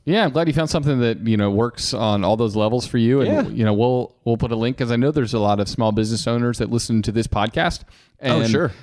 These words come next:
Speaker 1: they probably are paying, you know, monthly fees every month for having a checking account, or their limits, or there's all these hoops they have to
Speaker 2: Yeah,
Speaker 1: jump through.
Speaker 2: exactly.
Speaker 1: And it's just a huge pain.
Speaker 2: Having to do twelve transactions a month in order to keep it free. Or
Speaker 1: Yeah.
Speaker 2: they accidentally click a view image, view check image deposit, and then they get charged three fifty.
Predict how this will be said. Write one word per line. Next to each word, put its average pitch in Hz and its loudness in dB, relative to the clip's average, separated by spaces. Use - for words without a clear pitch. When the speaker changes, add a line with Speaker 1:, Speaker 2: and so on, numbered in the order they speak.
Speaker 1:
they 123 0
probably 135 2
are 127 2
paying, 127 2
you 127 2
know, 123 0
monthly 120 0
fees 139 0
every 117 2
month 151 0
for 107 2
having 117 0
a 120 0
checking 156 0
account, 110 -2
or 139 2
their 127 0
limits, 131 0
or 123 -2
there's 123 0
all 139 -2
these 135 0
hoops 170 -2
they 143 2
have 180 0
to 170 0
Speaker 2:
Yeah, 160 -2
Speaker 1:
jump 131 -2
through. 131 4
Speaker 2:
exactly. 123 0
Speaker 1:
And 147 2
it's 135 -2
just 139 -8
a 117 0
huge 151 2
pain. 110 0
Speaker 2:
Having 127 0
to 127 0
do 120 4
twelve 135 0
transactions 123 -2
a 110 -4
month 113 -2
in 110 -2
order 104 0
to 98 -2
keep - -4
it - -6
free. 123 2
Or 240 2
Speaker 1:
Yeah. 131 0
Speaker 2:
they 117 0
accidentally 123 0
click 135 0
a 117 2
view 127 2
image, 127 0
view 117 2
check 120 0
image 127 0
deposit, 123 0
and 113 -2
then 113 0
they 113 0
get 107 0
charged 113 0
three 127 2
fifty. 160 0